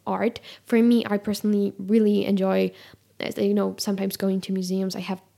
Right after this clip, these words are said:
I think they have great vibes, uh, and I, I like to go to art galleries, and I, I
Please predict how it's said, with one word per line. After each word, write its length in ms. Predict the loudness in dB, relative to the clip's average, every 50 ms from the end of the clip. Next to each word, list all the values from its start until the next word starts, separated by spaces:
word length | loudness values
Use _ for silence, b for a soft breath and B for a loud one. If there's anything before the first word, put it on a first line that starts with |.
| -10 -8
I 80 | -8
think 240 | -4 0 0 0 0
they 60 | 0
have 260 | -2 -4 -6 -8 -6
great 360 | -4 -2 -2 -2 -2 -6 -14 -20 -20 _ -14 -10
vibes, 520 | -8 -6 -4 -4 -6 -6 -8 -10 -12 -12 B B B B B B _ -6
uh, 260 | -4 -2 -2 -2 -2 0
and 140 | 0 2
I, 160 | 2 0 -2 -2 -6 _ -10 -4
I 160 | -2 -2 0 0
like 240 | 0 0 -2 -2 -4
to 100 | -6 -4
go 280 | -2 0 0 0 0
to 280 | -2 -4 -6 -6 -6 -4
art 280 | -2 -2 -2 -2 -2 -4
galleries, 580 | -4 -4 -2 -2 -2 -2 -2 -4 -4 -6 -8 -8
and 160 | -6 -6 -4 -4
I, 240 | -4 -4 -6 -6 B B B B B B B
I 160 | -2 -2 -2